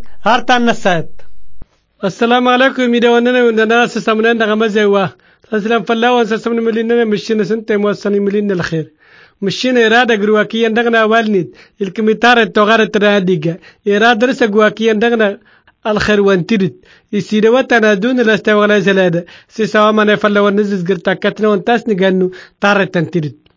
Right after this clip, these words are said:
تصنتنا ترين توكات داتا ننايد غساس غيسا. يوان إيلوم غرقر من دغا كالا انكلا اليهود. إيسا سغروتي داوتين. إيزوزي إميرانن إيتاكس رغايترين كلاسوف.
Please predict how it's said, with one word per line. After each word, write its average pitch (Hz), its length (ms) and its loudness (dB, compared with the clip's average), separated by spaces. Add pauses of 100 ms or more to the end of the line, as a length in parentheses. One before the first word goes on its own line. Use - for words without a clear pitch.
(300)
تصنتنا 277 520 0
ترين 247 320 0
توكات 240 420 2
داتا 240 400 2
ننايد 214 400 2
غساس 220 480 0
غيسا. 220 520 0 (400)
يوان 226 460 2 (320)
إيلوم 220 520 2 (440)
غرقر 233 340 2
من 208 280 2
دغا 208 220 2
كالا 220 460 0
انكلا 202 480 0
اليهود. 190 440 0 (680)
إيسا 240 360 2
سغروتي 220 500 0
داوتين. 202 680 2 (560)
إيزوزي 214 840 0
إميرانن 214 680 2 (320)
إيتاكس 202 560 0
رغايترين 208 600 0
كلاسوف. 185 560 -4